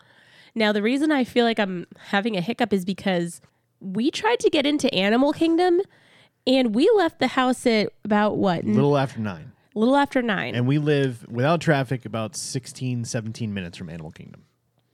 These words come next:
Speaker 1: We did not get there and get me into the corral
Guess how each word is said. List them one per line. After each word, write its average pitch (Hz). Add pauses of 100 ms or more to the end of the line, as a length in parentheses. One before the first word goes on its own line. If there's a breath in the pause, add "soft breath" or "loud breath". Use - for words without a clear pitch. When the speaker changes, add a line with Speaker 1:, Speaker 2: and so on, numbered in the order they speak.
(440)
Speaker 1:
We 233
did 427
not 285
get 185
there 311 (280)
and 220
get 214
me 240
into 233
the 202
corral 190